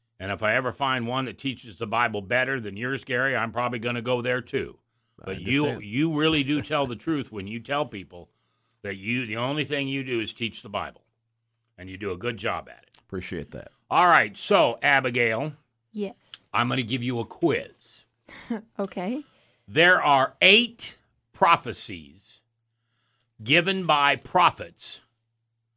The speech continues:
Speaker 1: about Jesus Christ. How many of them came true?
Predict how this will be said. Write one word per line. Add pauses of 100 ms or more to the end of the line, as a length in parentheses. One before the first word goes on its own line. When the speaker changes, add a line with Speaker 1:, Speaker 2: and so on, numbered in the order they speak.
(920)
Speaker 1:
about
Jesus
Christ. (1400)
How
many
of
them
came
true?